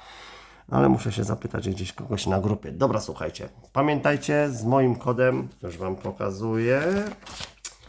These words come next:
hoppa, hoppa, z moim kodem sebek dziesięć macie dziesięć procent zniżki do trzydziestego kwietnia na produkty właśnie z ligi, z pierwszej ligi,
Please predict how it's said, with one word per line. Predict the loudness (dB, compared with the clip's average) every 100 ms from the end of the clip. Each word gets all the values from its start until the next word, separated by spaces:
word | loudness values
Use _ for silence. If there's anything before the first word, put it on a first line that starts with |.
| -20 -20 -16 -6
hoppa, | -2 0 4 6
hoppa, | 8 6 4 0 2 2 2
z | 2
moim | 4 2
kodem | 0 0 2 0
sebek | -2 -2 -2 -6
dziesięć | -2 -2 2 2 2 -6 _ -6 -2
macie | 2 2 0 -4 -4 -8 -12
dziesięć | -4 -2 0 -2
procent | -4 -2 0 0
zniżki | 0 -2 0 -2 0
do | 2 2
trzydziestego | 0 -4 0 0 -2 -2 -2
kwietnia | -2 -6 -4 -2 0
na | 4 4 4
produkty | 0 -8 -2 -2 -2 -4 -6
właśnie | -4 -4 -4
z | -8 -8
ligi, | -4 -2 -2 -4 -6 -18 -20 -20 -14
z | -2
pierwszej | 4 4 4 -2 2
ligi, | 2 4 4 2